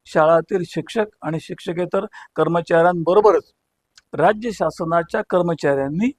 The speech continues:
या कॅशलेस खर्चाच्या परिपूर्तीकरता, वैद्यकीय खर्चाकरता आपल्या मार्फत शासनास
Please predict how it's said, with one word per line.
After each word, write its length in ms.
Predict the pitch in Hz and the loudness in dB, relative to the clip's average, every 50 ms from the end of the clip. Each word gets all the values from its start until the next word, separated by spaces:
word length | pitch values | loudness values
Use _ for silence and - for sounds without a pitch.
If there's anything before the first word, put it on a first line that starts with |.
| _ _ _ _ _ _ _ _ _ _ _ - | _ _ _ _ _ _ _ _ _ _ _ 0
या 120 | - 185 190 185 - | 2 2 2 0 -2
कॅशलेस 720 | - 160 165 165 - - 202 214 233 233 220 - - - _ _ _ _ _ - - - - _ _ _ _ _ _ _ _ _ _ _ _ _ - | -4 -2 -2 -2 -4 -2 2 2 2 2 0 -4 -16 -20 _ _ _ _ _ -20 -20 -20 -20 _ _ _ _ _ _ _ _ _ _ _ _ _ -2
खर्चाच्या 540 | - 160 156 160 - 185 180 175 - 190 175 | 0 0 0 2 2 2 2 2 2 0 -2
परिपूर्तीकरता, 1000 | 175 - 156 151 170 170 - 156 156 - - 147 - 147 135 - - 202 247 - _ _ _ _ _ _ | 0 -2 -4 -4 -4 -4 -6 -8 -8 -8 -12 -10 -8 -8 -8 -2 0 0 0 0 _ _ _ _ _ _
वैद्यकीय 440 | - - 165 160 151 180 165 - 165 156 160 - _ _ - | -4 -4 -2 0 0 0 0 0 -2 -4 -4 -8 _ _ -6
खर्चाकरता 580 | - 147 139 131 160 156 147 139 135 - - 233 - _ _ _ _ _ _ _ _ _ _ _ _ _ _ _ _ _ _ _ _ _ _ _ _ _ _ _ - | -4 -4 -2 0 0 0 0 0 -2 -2 -2 -4 -4 _ _ _ _ _ _ _ _ _ _ _ _ _ _ _ _ _ _ _ _ _ _ _ _ _ _ _ -2
आपल्या 420 | 170 170 - - 214 214 214 202 165 | -2 -2 0 0 4 4 4 4 2
मार्फत 420 | 147 139 135 - 208 214 208 _ _ _ | 0 -4 -4 -2 -4 -6 -6 _ _ _
शासनास 640 | _ - 156 139 139 - - 160 170 185 196 - - | _ -4 -4 -4 -4 -6 -6 -4 -4 -4 -4 -4 -10